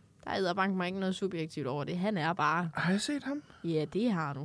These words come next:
Speaker 1: Det
Speaker 2: Ja,
Speaker 1: var
Speaker 2: du
Speaker 1: den
Speaker 2: har sendt
Speaker 1: video, jeg
Speaker 2: en
Speaker 1: sendte
Speaker 2: Åh,
Speaker 1: dig.
Speaker 2: ja, ja, han er, han er meget, meget,
Speaker 1: Du
Speaker 2: meget
Speaker 1: fatter
Speaker 2: flot.
Speaker 1: ikke,
Speaker 2: Meget
Speaker 1: hvad
Speaker 2: flot mand.
Speaker 1: altså,
Speaker 2: Nå,
Speaker 1: han
Speaker 2: men det er
Speaker 1: måtte
Speaker 2: fordi, jeg prøver at være meget opmærksom på, at, at, øh, at, øh, hvad der er lækkert for mig, er ikke nødvendigvis lækkert for dig.
Speaker 1: Helt
Speaker 2: Og sådan,
Speaker 1: sikkert.
Speaker 2: og, og, og det er jo faktisk,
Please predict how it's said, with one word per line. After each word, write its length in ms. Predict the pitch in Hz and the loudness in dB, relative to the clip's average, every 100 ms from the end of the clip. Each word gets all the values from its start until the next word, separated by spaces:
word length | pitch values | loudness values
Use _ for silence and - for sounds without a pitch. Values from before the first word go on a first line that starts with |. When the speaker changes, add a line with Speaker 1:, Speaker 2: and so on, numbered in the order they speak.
| 151 - | -8 4
Speaker 1:
Det 60 | |
Speaker 2:
Ja, 80 | 175 | 6
Speaker 1:
var 60 | 202 | 10
Speaker 2:
du 60 | |
Speaker 1:
den 80 | 220 | 8
Speaker 2:
har 60 | 208 | 10
sendt 140 | 226 233 | 10 10
Speaker 1:
video, 80 | |
jeg 80 | 208 | 10
Speaker 2:
en 60 | 180 | 10
Speaker 1:
sendte 160 | 185 | 12
Speaker 2:
Åh, 180 | 190 196 196 | 12 12 12
Speaker 1:
dig. 40 | |
Speaker 2:
ja, 100 | 180 170 | 12 10
ja, 280 | 180 160 135 | 10 10 10
han 140 | 170 180 | 8 4
er, 40 | 156 - | 2 0
han 140 | 156 151 | 0 2
er 40 | |
meget, 260 | 127 123 123 - | 2 2 0 -8
meget, 260 | - 139 123 - - - | -4 0 -2 -4 -18 -12
Speaker 1:
Du 60 | 180 | -4
Speaker 2:
meget 140 | 143 135 | -2 0
Speaker 1:
fatter 220 | 202 180 | 2 2
Speaker 2:
flot. 100 | 165 | 2
Speaker 1:
ikke, 160 | 151 - - - - - | -2 -8 -18 -18 -18 -6
Speaker 2:
Meget 220 | 160 175 | 6 6
Speaker 1:
hvad 60 | 151 | 8
Speaker 2:
flot 160 | 175 | 6
mand. 200 | 165 160 - | 6 2 2
Speaker 1:
altså, 220 | 190 180 | -2 0
Speaker 2:
Nå, 60 | 175 | 8
Speaker 1:
han 200 | 240 240 | 10 10
Speaker 2:
men 80 | |
det 60 | 254 | 8
er 20 | |
Speaker 1:
måtte 80 | 262 | 8
Speaker 2:
fordi, 140 | 262 | 8
jeg 100 | 254 | 8
prøver 220 | 226 254 254 | 8 10 10
at 60 | |
være 180 | 226 214 | 12 10
meget 180 | 214 220 | 12 10
opmærksom 480 | 208 214 247 - 208 | 10 8 8 6 6
på, 260 | 208 196 | 6 6
at, 260 | - 170 170 - | 6 4 4 0
at, 300 | - 180 180 | 0 0 2
øh, 340 | 170 160 160 151 147 - - _ - | 2 4 4 2 -2 -20 -20 _ -2
at, 280 | - 170 170 | 4 4 4
øh, 180 | 165 160 | 4 6
hvad 160 | 175 175 | 6 8
der 80 | |
er 60 | 170 | 8
lækkert 340 | 175 214 214 | 8 8 8
for 120 | - 180 | 6 6
mig, 180 | 190 | 10
er 80 | 220 | 10
ikke 160 | 190 196 | 10 8
nødvendigvis 480 | 180 185 175 180 170 | 4 4 4 2 4
lækkert 320 | 175 175 170 | 4 4 2
for 100 | 151 | 4
dig. 280 | 160 170 190 | 8 8 8
Speaker 1:
Helt 20 | |
Speaker 2:
Og 180 | 330 403 | 6 8
sådan, 0 | |
Speaker 1:
sikkert. 380 | 233 202 180 175 | 6 8 6 6
Speaker 2:
og, 160 | 180 170 - | 6 6 6
og, 100 | 185 | 6
og 80 | 185 | 6
det 120 | 190 | 4
er 40 | |
jo 80 | 185 | 6
faktisk, 380 | 220 220 202 202 | 8 6 4 -2